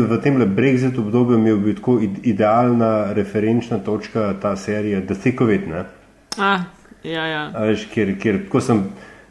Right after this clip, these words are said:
Speaker 1: ful, prav videl sem, ne, eh, eh, Malcolma Tuckerja, kako hodi gor in dol po kakšni pisarni in preklinja, ne, tako zelo, zelo, eh, živo-, živopisno. Ampak en,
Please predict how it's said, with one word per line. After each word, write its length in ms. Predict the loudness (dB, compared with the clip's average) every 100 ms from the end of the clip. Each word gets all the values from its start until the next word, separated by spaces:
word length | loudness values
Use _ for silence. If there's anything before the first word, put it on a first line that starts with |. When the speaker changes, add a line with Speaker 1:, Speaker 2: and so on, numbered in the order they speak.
| -20 _ -20
Speaker 1:
ful, 460 | -20 -20 -8 2 4 4 0 -2
prav 260 | 2 4
videl 240 | 6 4 4
sem, 240 | 2 2 2
ne, 120 | 2
eh, 300 | 4 4 0
eh, 540 | -2 -4 -4 -4 -2
Malcolma 500 | 0 2 2 4 2
Tuckerja, 500 | 2 0 0 2 2 2
kako 280 | -2 -2 -2
hodi 320 | 0 2 2
gor 240 | 0 2
in 120 | 2
dol 240 | 2 2 0
po 100 | -2
kakšni 300 | -4 -4 -6
pisarni 500 | -8 -4 -2 0 -2
in 80 | -4
preklinja, 560 | -4 -4 0 2 2 2
ne, 160 | -2
tako 240 | -4 -4 -4
zelo, 240 | -2 -2
zelo, 240 | -2 -2 -2 -4 -6 -8
eh, 100 | -8 -8 -8 -4
živo-, 300 | -2 0 0
živopisno. 800 | 2 4 2 2 0 -2 0 -4 -4 -18 -20 -12
Ampak 240 | -2 0 0 -4 0
en, 180 | 0